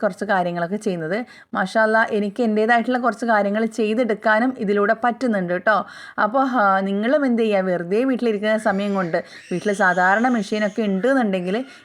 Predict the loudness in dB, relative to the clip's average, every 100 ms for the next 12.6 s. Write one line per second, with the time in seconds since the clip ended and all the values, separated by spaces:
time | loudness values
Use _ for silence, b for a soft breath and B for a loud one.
0 | -4 -2 0 2 2 2 0 -2 -2 -2
1 | -2 -2 0 -2 -4 0 0 0 B B
2 | -4 0 2 2 0 -6 -6 -2 0 2
3 | 0 0 -2 -2 0 2 2 2 0 -2
4 | -2 -2 -2 0 0 -2 0 0 0 B
5 | B -6 -6 -6 -6 -2 0 -2 -2 2
6 | 2 2 0 0 0 0 2 4 4 4
7 | 2 0 0 0 -2 -2 B B -4 -4
8 | -2 0 0 0 0 0 0 -2 0 2
9 | 2 0 -2 0 2 2 2 2 0 0
10 | -2 -2 -2 0 0 0 0 -2 -4 B
11 | B -2 0 -2 -2 0 0 0 -2 -2
12 | 0 2 0 0 -2